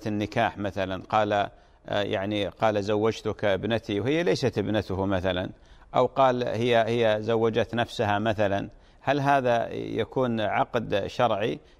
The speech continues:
يقولون بأن هذا لا يحصل، آه، لا يحصل منه، آه، صحة للعقد،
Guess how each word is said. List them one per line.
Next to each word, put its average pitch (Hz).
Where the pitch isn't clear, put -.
يقولون 175
بأن 107
هذا 107
لا 135
يحصل، 113
آه، 101
لا 117
يحصل 107
منه، 110
آه، 104
صحة 113
للعقد، 98